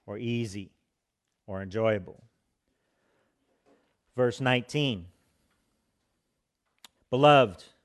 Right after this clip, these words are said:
never avenge yourselves, but leave it to the wrath of God." Now listen, I know some of you, when you see the word wrath, you think I'm saying wrath. I'm not.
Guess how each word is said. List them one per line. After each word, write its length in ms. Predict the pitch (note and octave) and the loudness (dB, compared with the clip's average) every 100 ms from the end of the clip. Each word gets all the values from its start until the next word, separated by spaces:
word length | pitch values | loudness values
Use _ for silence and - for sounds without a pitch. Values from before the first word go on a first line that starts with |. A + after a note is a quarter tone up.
| _ _ | _ _
never 340 | B2+ D3+ E3 F3+ | 2 4 4 2
avenge 840 | D#3 B2+ C#3 C#3+ C#3+ C#3 B2 - | -2 0 0 2 0 -4 -10 -20
yourselves, 1500 | - A#2+ B2 B2 A#2+ B2 _ - - A#2+ A2 F#2 F2 - - - _ _ _ _ _ _ - | -6 0 2 4 0 -4 _ -20 -8 -2 -2 -4 -12 -20 -20 -20 _ _ _ _ _ _ -6
but 140 | B2 | -4
leave 320 | A#2+ C#3 D3 | -2 -2 0
it 200 | E3+ F3 | -2 -4
to 120 | - C3+ | -6 -4
the 100 | A#2 | 0
wrath 460 | B2 B2 C3+ - | 2 4 2 0
of 160 | B2+ A2+ | -8 -2
God." 480 | B2 A#2+ G#2+ F2 F2 _ _ _ _ _ _ _ _ | 0 0 -2 -6 -14 _ _ _ _ _ _ _ _
Now 100 | C3+ | 0
listen, 280 | D#3 E3 C#3+ | 2 0 -4
I 100 | C3+ | -4
know 240 | D3+ E3+ | 0 0
some 280 | F3+ - E3+ | -2 -6 -4
of 160 | E3 C#3 | -4 -4
you, 360 | D3 D3 F3 - _ _ _ _ _ - | -2 -2 -4 -8 _ _ _ _ _ -12
when 140 | C#3 | -8
you 80 | D3 | -8
see 200 | - F3 | -2 0
the 100 | F3 | 2
word 200 | E3 D3+ | 2 0
wrath, 560 | C#3+ C#3+ C3+ D3 E3 | 4 6 6 4 0
you 80 | D3+ | -8
think 240 | - D3+ D3+ | -6 -6 -6
I'm 120 | C#3 | -8
saying 280 | D3+ C#3 B2+ | -8 -8 -2
wrath. 500 | B2+ B2 D3+ - _ | 0 0 -2 -8 _
I'm 200 | A#2+ B2+ | -12 -8
not. 460 | B2+ C3 B2+ D#3+ | -2 0 0 -2